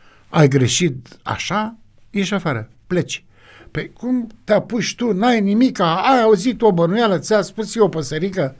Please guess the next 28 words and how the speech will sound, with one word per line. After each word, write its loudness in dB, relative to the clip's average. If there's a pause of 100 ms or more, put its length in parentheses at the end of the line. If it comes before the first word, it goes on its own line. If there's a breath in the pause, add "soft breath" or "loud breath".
(460 loud breath)
la 2
telefon 0
că, -2
bă, -4
băiatul 0
ăla 0
e -2
așa? -4 (240 loud breath)
Da, 4
dacă 4
ar 4
fi -4
fost, -2
uh, 0
un, -2 (200)
o 0
fabrică, -2 (360 loud breath)
nu -2
știu, -10 (340 loud breath)
nu -4
vreau -4
să -6
dau -2
denumiri, -4
că -10
după -10
aia -6
mă -6